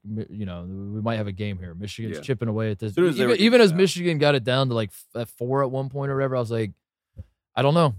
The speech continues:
Speaker 1: Villanova doesn't make mistakes. They, they hit free throws. They, Colin Gillespie
Speaker 2: They're not gonna
Speaker 1: rocks
Speaker 2: panic.
Speaker 1: out. They're not gonna panic." It's gonna be, like, Villanova. I'm panicking about Villanova when they're down seven with a minute left.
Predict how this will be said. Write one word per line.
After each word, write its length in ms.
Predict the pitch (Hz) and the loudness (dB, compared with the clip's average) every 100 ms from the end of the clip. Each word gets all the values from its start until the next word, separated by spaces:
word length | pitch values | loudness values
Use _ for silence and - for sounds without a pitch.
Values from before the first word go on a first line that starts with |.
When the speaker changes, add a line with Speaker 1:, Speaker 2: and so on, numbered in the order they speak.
| - | 0
Speaker 1:
Villanova 400 | 127 143 151 147 | 4 6 4 4
doesn't 260 | 135 127 | 4 4
make 140 | 143 143 | 2 0
mistakes. 580 | 139 - 170 135 - _ _ | -2 -2 -2 -2 -12 _ _
They, 180 | 110 113 | -2 -2
they 200 | - 120 | -2 0
hit 160 | 139 - | 0 0
free 200 | 156 165 | -2 0
throws. 480 | 143 117 - - _ | 2 0 -2 -14 _
They, 200 | 113 117 110 117 113 | -6 -4 -4 -8 -4
Colin 260 | 127 127 135 | 0 2 2
Gillespie 300 | 131 139 156 | 0 2 2
Speaker 2:
They're 40 | 175 | 2
not 60 | 156 | 2
gonna 140 | 135 | 0
Speaker 1:
rocks 280 | 127 135 - | -2 -4 -2
Speaker 2:
panic. 40 | |
Speaker 1:
out. 200 | 151 147 131 | 0 2 2
They're 100 | 143 | 2
not 160 | 151 | 2
gonna 140 | 147 131 | 0 0
panic." 400 | 160 156 127 - - _ - | 2 2 0 -4 -20 _ -10
It's 140 | 120 | -2
gonna 180 | 160 151 | 2 2
be, 240 | 151 147 | 4 4
like, 180 | 135 147 110 - - _ 123 _ 139 | 4 4 2 -12 -20 _ -20 _ -12
Villanova. 640 | 135 202 240 214 208 180 | 4 6 8 8 8 8
I'm 160 | 151 151 | 6 4
panicking 420 | 175 196 208 180 | 4 4 4 4
about 200 | 160 143 | 6 6
Villanova 440 | 143 139 131 117 | 6 8 6 4
when 180 | 113 120 | 2 2
they're 100 | 120 | 0
down 560 | 113 127 127 120 113 95 _ _ - | 2 4 4 4 0 -4 _ _ -8
seven 520 | - 143 135 113 107 | 0 4 4 4 0
with 140 | 104 | -2
a 40 | 107 | -4
minute 260 | 110 101 | -6 -8
left. 260 | 98 90 | -10 -12